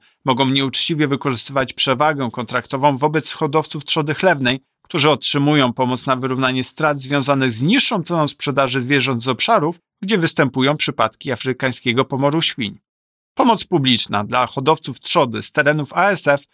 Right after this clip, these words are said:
ma na celu poprawę ich trudnej sytuacji materialnej, dlatego żądanie oddania tego wsparcia przez silniejszych kontrahentów może stanowić nieuczciwe wykorzystanie przewagi kontraktowej. Po uzyskaniu informacji,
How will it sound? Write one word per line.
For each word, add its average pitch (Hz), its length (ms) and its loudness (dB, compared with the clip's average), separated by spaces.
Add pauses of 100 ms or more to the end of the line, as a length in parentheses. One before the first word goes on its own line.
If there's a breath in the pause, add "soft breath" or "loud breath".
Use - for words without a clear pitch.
(160)
ma 165 100 2
na 139 140 0
celu 147 240 4
poprawę 143 460 -2
ich 127 140 -2
trudnej 147 360 2
sytuacji 143 440 -2
materialnej, 127 640 0 (300)
dlatego 139 360 2
żądanie 151 520 2
oddania 120 380 0
tego 117 260 -6
wsparcia 117 460 -2
przez - 260 -4
silniejszych 147 600 0
kontrahentów 139 760 -4
może 160 400 4
stanowić 151 640 0
nieuczciwe 147 460 0
wykorzystanie 139 680 -2
przewagi 131 400 -2
kontraktowej. 139 800 -2 (680)
Po 226 100 6
uzyskaniu 185 500 2
informacji, 127 640 -2